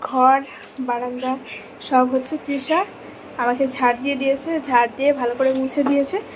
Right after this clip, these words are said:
আমি বাইরে কাজগুলো করছিলাম, আর ও বললো, "মাসি, তাহলে আমি ঘরে একটু করে দিই তোমাকে, তাহলে তাড়াতাড়ি হবে।" স্নান করতে লেট হয়ে যাচ্ছিলো, ওই জন্য তৃষা ঘর মুছে দিয়েছে, ঘর ঝাড় দিয়ে দিয়েছে, আর আমি, আহ, মানে থালা বাসন ছিল প্রচুর,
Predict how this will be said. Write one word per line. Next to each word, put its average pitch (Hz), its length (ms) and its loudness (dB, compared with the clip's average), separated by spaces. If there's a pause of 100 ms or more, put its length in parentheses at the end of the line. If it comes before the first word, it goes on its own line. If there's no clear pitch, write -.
(300)
আমি 262 200 4
বাইরে 269 300 4
কাজগুলো 285 420 0
করছিলাম, 302 420 2
আর 285 120 2
ও 262 60 0
বললো, 269 260 -4
"মাসি, 262 240 -6
তাহলে 262 200 -4
আমি 247 180 -6
ঘরে 254 260 -2 (100)
একটু - 180 -8 (200)
করে 269 180 4
দিই 294 160 -4
তোমাকে, 240 320 -10 (160)
তাহলে 240 220 0
তাড়াতাড়ি 247 380 -2
হবে।" 254 200 -2 (440)
স্নান 247 320 2
করতে 247 340 0
লেট 240 240 4
হয়ে 254 120 4
যাচ্ছিলো, 254 400 2
ওই 285 140 6
জন্য 254 180 0 (300)
তৃষা 269 300 2
ঘর 254 260 4
মুছে 247 260 -6
দিয়েছে, 247 340 -2 (140)
ঘর 247 200 4 (460)
ঝাড় 254 240 0
দিয়ে 269 140 0
দিয়েছে, 254 360 0
আর 247 80 4
আমি, 233 300 2
আহ, 247 500 -6
মানে 240 280 -4
থালা 247 200 4
বাসন 262 220 2
ছিল 254 200 -2
প্রচুর, 254 420 0